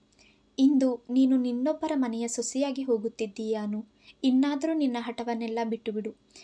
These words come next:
ನೀನು ನಮ್ಮ ಮನೆಯಲ್ಲಿ ಇದ್ದ ಹಾಗೆ ಇಲ್ಲಿ ಇರಲು ಆಗುವುದಿಲ್ಲ. ಐಷಾರಾಮಿ ಜೀವನವನ್ನು ನಡೆಸಲು ಆಗುವುದಿಲ್ಲ. ಆ ಮನೆಯ ಜನರಿಗೆ ಹೊಂದಿಕೊಂಡು ಹೋಗಲು ಕಲಿ. ಸ್ವಲ್ಪ ಕೋಪ ಕಡಿಮೆ ಮಾಡಿಕೊ."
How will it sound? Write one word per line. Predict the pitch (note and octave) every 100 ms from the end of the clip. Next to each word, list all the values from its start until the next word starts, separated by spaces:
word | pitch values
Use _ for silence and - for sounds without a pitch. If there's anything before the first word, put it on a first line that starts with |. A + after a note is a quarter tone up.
| - C4
ನೀನು | C#4 D#4+
ನಮ್ಮ | D4+ B3 B3
ಮನೆಯಲ್ಲಿ | A#3 A3+ A3+ A3+ A3+
ಇದ್ದ | G#3 A#3
ಹಾಗೆ | A3+ A3 G#3+
ಇಲ್ಲಿ | A3 - A#3 A3+
ಇರಲು | A3+ A#3 B3+ C4+
ಆಗುವುದಿಲ್ಲ. | A#3 A3 A3 G#3+ G#3+ - _ _ _ _ B3
ಐಷಾರಾಮಿ | B3+ E4 D#4+ C#4+ C4+
ಜೀವನವನ್ನು | C4 A#3+ A3+ A3 A3 A3
ನಡೆಸಲು | A3 G#3+ - A3
ಆಗುವುದಿಲ್ಲ. | - G#3+ G#3+ B3 A#3 G#3+ G#3+ - _ _ - _
ಆ | C4+ D#4+
ಮನೆಯ | D#4+ B3+ A#3+
ಜನರಿಗೆ | A#3 A3+ A3+ A3 A3+
ಹೊಂದಿಕೊಂಡು | A3 A#3 A#3 C#4 C#4+ C4+ A#3+
ಹೋಗಲು | A3 G#3+ G#3+ G#3+
ಕಲಿ. | - A3+ G#3+ A3 _ _ _ -
ಸ್ವಲ್ಪ | - C4 B3
ಕೋಪ | A#3 - B3+ C#4+
ಕಡಿಮೆ | E4 B3+ A#3 A3+
ಮಾಡಿಕೊ." | A3 G#3+ G#3+ A3